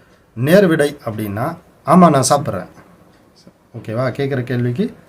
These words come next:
பாசிட்டிவா பதில் சொல்லிட்டா அது வந்து நேர் விடை. இது மூணுமே பார்த்தீங்க அப்படின்னா உங்களோட கொஸ்டினுக்கு நேரடியா ஆன்சர் கிடைச்சிரும். அதனால இது வந்து நேரடி விடை வகைகள். ஏவல் விடை அப்படின்னா, "கடைக்கு போவாயா?" அப்படின்னு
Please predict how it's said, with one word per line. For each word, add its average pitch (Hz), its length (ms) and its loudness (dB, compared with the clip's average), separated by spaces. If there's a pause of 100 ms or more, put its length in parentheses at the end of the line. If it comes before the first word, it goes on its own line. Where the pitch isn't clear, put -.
(140)
பாசிட்டிவா 135 440 -2
பதில் 117 300 -2
சொல்லிட்டா 107 320 -6
அது 117 160 -4
வந்து 120 160 -2
நேர் 107 200 -6
விடை. 92 200 -12 (120)
இது 117 140 -6
மூணுமே 147 540 -4
பார்த்தீங்க 117 440 -6
அப்படின்னா 101 360 -10 (420)
உங்களோட 123 340 -2
கொஸ்டினுக்கு 170 540 -2
நேரடியா 135 440 0
ஆன்சர் 120 400 -4
கிடைச்சிரும். 92 380 -14
அதனால 120 360 -4
இது 113 160 -4
வந்து 123 280 -6 (360)
நேரடி 143 500 0
விடை 113 260 -2
வகைகள். 90 400 -10 (2250)
ஏவல் 202 480 6
விடை 143 380 2
அப்படின்னா, 113 640 -2 (500)
"கடைக்கு 180 320 4
போவாயா?" 127 640 2 (360)
அப்படின்னு 120 600 -2